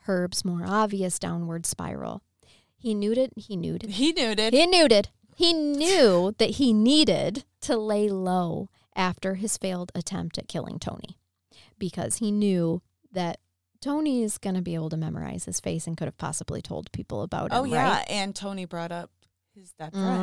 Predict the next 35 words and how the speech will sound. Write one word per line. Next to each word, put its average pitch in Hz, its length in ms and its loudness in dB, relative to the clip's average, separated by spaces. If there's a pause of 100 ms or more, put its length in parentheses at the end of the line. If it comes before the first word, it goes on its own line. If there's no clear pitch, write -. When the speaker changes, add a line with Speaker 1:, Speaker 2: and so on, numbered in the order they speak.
(140)
Speaker 1:
Mm-hmm. 175 340 -2 (200)
He's 220 320 -4
laying 269 340 0
low 226 540 2 (320)
but - 120 -8
this 202 180 0
means 220 300 0
that 208 100 0
he 202 60 -4
doesn't 185 260 -2
have 175 200 -6
an 170 160 -8
outlet. - 460 -10 (380)
Speaker 2:
Oh, 175 100 -10
God, 160 380 -6
he's 175 180 -8
gonna 214 180 -10
start - 260 -10
pissing 170 420 -10
on 156 160 -8
stuff 160 340 -10
Speaker 1:
<laughs> - 0 -
Speaker 2:
again, 160 240 -12
isn't 311 320 -4
he? 339 60 2
Speaker 1:
Well, 381 340 8 (260)
you 415 120 10
know, 440 380 10
Speaker 2:
<laughs> - 40 -18
Speaker 1:
the 403 100 6
thing 415 220 6
is, 403 160 2 (100)
I 427 200 8
bet 427 180 8
he 571 80 0